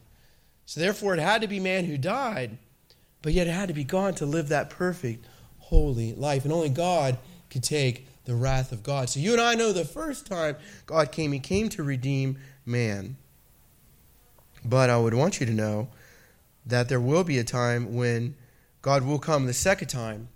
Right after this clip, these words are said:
and will set up his throne in Jerusalem, a literal throne, we believe, for a thousand years,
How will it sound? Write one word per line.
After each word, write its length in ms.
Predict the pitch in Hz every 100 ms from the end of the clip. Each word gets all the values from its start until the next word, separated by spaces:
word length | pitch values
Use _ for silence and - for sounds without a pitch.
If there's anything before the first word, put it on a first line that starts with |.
| - - - -
and 100 | 131
will 60 | 131
set 200 | - 151
up 80 | 131
his 200 | 127 -
throne 640 | 147 156 143 127 110 135 117 - _ _ -
in 80 |
Jerusalem, 440 | 123 156 208 185 151
a 220 | 139 139
literal 480 | 160 196 180 165 156 - _
throne, 560 | - 165 196 190 165 139
we 140 | 143
believe, 720 | 131 139 180 170 135 - -
for 160 | - 156
a 60 | 135
thousand 640 | - 180 214 220 190 180
years, 360 | 196 190 -